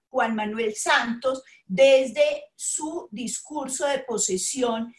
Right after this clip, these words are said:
el siete de agosto de dos mil diez, demostrar un país distinto, con una ubicación geográfica privilegiada,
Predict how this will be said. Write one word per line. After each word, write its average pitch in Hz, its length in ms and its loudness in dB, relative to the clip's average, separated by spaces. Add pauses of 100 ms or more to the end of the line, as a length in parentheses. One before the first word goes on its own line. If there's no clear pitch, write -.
(160)
el 233 200 2
siete 277 560 0
de 269 120 2
agosto 233 720 0
de 233 160 2
dos 202 180 0
mil 196 300 -6
diez, 208 400 -4
demostrar 285 880 0 (260)
un 285 300 -4
país 247 340 0
distinto, 311 800 -2
con 233 180 -4
una 226 220 -6
ubicación 208 720 -6
geográfica 233 800 -2
privilegiada, 294 1080 4